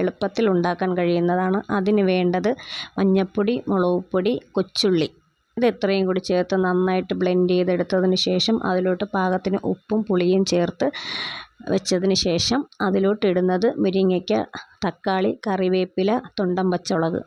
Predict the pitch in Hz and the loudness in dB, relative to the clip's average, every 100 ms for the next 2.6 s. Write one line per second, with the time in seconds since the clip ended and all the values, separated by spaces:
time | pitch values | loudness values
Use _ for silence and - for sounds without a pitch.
0 | _ _ 247 214 190 185 185 185 185 180 | _ _ -2 0 0 -2 -2 -2 -2 -2
1 | 190 185 180 185 185 185 - 190 175 185 | 0 -2 -2 -2 -4 -4 -4 -4 -2 -2
2 | 175 180 - 170 - | 0 0 0 -2 -2